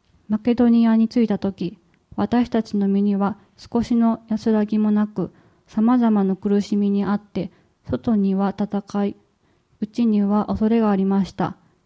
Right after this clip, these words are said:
しかし、気落ちした者を慰めてくださる神は、テトスが来たことによって、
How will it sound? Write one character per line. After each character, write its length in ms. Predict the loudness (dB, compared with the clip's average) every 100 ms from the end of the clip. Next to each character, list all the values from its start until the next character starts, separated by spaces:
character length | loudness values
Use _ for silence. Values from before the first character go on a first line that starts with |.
| _
し 120 | -12
か 160 | -2 -2
し、 260 | -2 -6 -8 _ _
気 120 | -4 0
落 180 | 0
ち 120 | 0 -4
し 60 |
た 140 | 0 0
者 360 | 2 2 2
を 80 | 0 -2
慰 300 | -4 -2 0
め 140 | 0
て 120 | -2
く 100 | -4
だ 120 | -4
さ 160 | -2 -2
る 180 | -2 -2
神 300 | -2 0 0
は、 240 | 0 -2 -6 -20 _ -6
テ 120 | -2
ト 140 | -2
ス 140 | -4 -2
が 240 | -2 -4 _ _
来 80 | -10
た 140 | -8
こ 120 | -4 -2
と 120 | 0
に 120 | 0
よ 80 | -2
っ 40 |
て、 320 | -4 -8 -8